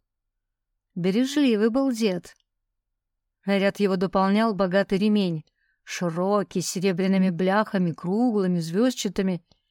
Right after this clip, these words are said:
или изображавшими птиц со зверюгами. Это был настоящий воинский пояс.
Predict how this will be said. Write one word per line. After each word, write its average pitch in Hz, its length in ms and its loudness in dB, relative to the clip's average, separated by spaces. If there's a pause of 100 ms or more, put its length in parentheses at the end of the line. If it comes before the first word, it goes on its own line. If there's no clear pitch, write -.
(160)
или 262 220 4
изображавшими 226 800 2
птиц - 320 -6
со 202 160 0
зверюгами. 180 680 -2 (1000)
Это 233 420 0
был 226 320 2
настоящий 226 920 2
воинский 220 680 2
пояс. 202 680 -2